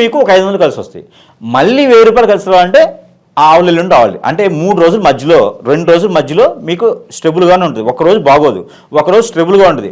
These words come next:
మళ్ళీ రోజు బాగుంటుంది. ఇది ప్రతి రాశి వారికి గుర్తుపెట్టుకోవాల్సిన విషయం. ప్రతి మనిషి కూడా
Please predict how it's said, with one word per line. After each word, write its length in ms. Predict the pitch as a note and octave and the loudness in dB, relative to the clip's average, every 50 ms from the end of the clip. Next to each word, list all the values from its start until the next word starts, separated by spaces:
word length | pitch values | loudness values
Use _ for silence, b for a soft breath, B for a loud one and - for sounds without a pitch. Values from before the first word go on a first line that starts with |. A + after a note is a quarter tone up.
| - B2 D3+ | -6 -2 -2
మళ్ళీ 260 | F3 F#3 A3 A#3+ B3+ A#3+ | -2 -2 0 -2 2 2
రోజు 140 | A#3 G#3+ B3 G3 E3 | 2 2 0 0 0
బాగుంటుంది. 400 | D3+ C3+ B2+ A#2 G2+ - E2+ F2 - b b b b b b - F#3 | 0 0 0 -2 -6 -12 -18 -20 -20 b b b b b b -10 -8
ఇది 100 | G3+ C4+ - - | -6 -6 -4 -2
ప్రతి 240 | F#3+ G3+ G3 A#3 A#3 A3 | -2 -2 0 0 2 4
రాశి 280 | G#3+ A3 G#3+ G#3+ A#3 G#3+ G#3+ | 4 4 2 2 0 0 2
వారికి 220 | G3+ G3+ G#3 G#3 G#3+ | 2 2 2 0 -2
గుర్తుపెట్టుకోవాల్సిన 800 | - - F#3+ F3+ G3+ G3 G3 E3+ F3+ F3 E3+ E3+ E3 F#3 F#3 E3+ D3 | -4 -4 -2 -2 -2 -2 0 0 2 2 2 2 0 -2 -8 -8 -8
విషయం. 280 | C3+ - D#3 D3 D3 C#3 A2 - - | -8 -4 -2 -2 -2 -2 -4 -4 -2
ప్రతి 280 | D3+ F3 E3+ - C4 B3 F#3 D#3+ D3+ | -2 -2 -2 -2 -6 -6 -4 -2 -2
మనిషి 320 | D#3+ F#3+ G#3 G#3 - B3 G#3 A#3 | -2 -2 -4 -4 -4 0 2 2
కూడా 180 | A3 G3 D#3+ | 4 4 2